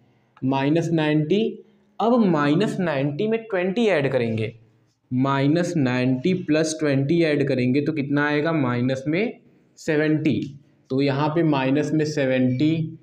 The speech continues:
फिर ऐड करेंगे तो माइनस में फिफ्टी,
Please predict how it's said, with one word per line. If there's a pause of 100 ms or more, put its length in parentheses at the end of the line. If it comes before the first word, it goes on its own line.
(120)
फिर
ऐड
करेंगे
तो
माइनस
में
फिफ्टी,